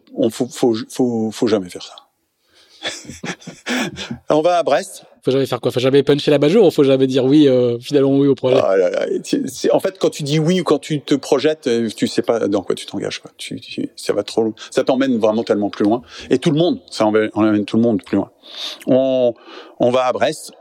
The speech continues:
Speaker 1: tourner autour du bateau. On le, il est, il est à côté, euh, il est dans une,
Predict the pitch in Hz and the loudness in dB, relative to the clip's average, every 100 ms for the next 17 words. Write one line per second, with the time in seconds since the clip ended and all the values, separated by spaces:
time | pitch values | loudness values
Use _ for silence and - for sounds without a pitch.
0 | - _ _ _ _ _ _ - 127 127 | -20 _ _ _ _ _ _ -2 0 2
1 | 123 120 120 107 - 131 - - _ _ | 2 2 2 0 2 0 -2 -18 _ _
2 | _ _ _ _ _ _ _ _ - 113 | _ _ _ _ _ _ _ _ -2 0
3 | 110 110 92 110 104 104 98 110 107 104 | 2 0 0 0 2 0 0 0 2 2
4 | 95 127 - 135 110 104 101 95 117 117 | 0 0 2 2 2 0 -2 -2 0 2
5 | 120 120 117 | 2 2 2